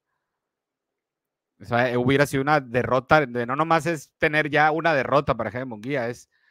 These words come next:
es que pierde mucho, mucha plusvalía, incluso pierde as-, incluso la, la posibilidad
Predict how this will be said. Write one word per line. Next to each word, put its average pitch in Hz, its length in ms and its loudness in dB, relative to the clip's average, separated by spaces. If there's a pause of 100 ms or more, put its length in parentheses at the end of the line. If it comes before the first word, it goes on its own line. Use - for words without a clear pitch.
(1120)
es 135 220 -4
que 170 180 -2 (880)
pierde 160 360 2
mucho, 147 520 -6 (640)
mucha 151 380 -2
plusvalía, 143 800 0 (1200)
incluso 131 500 -6
pierde 143 260 -2
as-, 131 200 -2
incluso 127 340 -8
la, 147 200 -2
la 127 180 0
posibilidad 123 720 0